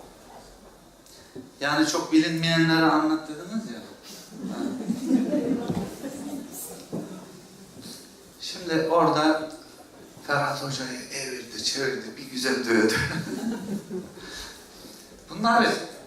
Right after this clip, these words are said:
bunlar niye dövüyor biliyor musunuz? Hani kasap sevdiği deri yeriye çalar, deri yeriye çalarmış ya, o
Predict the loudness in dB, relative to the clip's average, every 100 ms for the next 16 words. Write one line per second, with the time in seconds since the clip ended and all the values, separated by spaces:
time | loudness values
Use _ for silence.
0 | -12 -2 2 2 2 2 6 6 6 6
1 | 4 4 4 4 2 -4 -12 -16 -20 -20
2 | -20 -20 -20 -14 -4 2 4 2 0 -10
3 | -18 -20 -20 -18 -16 -6 -2 2 2 2
4 | 2 2 2 2 4 6 6 6 6 6
5 | 4 4 6 6 6 4 4 6 6 6
6 | 4 4 6 6 4 4 4 6 6 6
7 | 4 0 -2 -8 -14 -16 -2 4